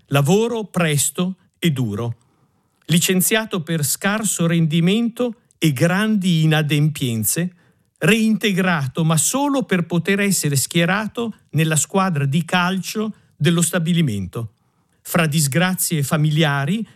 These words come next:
la mamma morta quando Garrincha aveva sedici anni, e piaceri agonistici, le partite, certo, e anche le bevute, Garrincha era indisciplinato, scapestrato, sregolato.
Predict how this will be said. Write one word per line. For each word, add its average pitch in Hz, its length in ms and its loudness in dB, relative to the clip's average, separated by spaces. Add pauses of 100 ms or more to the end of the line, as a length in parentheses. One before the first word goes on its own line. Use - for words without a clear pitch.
(240)
la 127 160 0
mamma 135 400 2
morta 135 420 -2
quando 127 300 0
Garrincha 131 500 0
aveva 123 240 0
sedici 143 480 0
anni, 110 400 -2 (420)
e 175 140 2
piaceri 160 720 0
agonistici, 147 920 0 (360)
le 127 120 0
partite, 143 520 0
certo, 135 580 -2 (180)
e 143 100 0
anche 139 300 0
le 127 100 0
bevute, 123 640 -2 (460)
Garrincha 202 600 0
era 180 360 0 (320)
indisciplinato, 202 1080 0
scapestrato, 160 1200 -2
sregolato. 131 1080 -2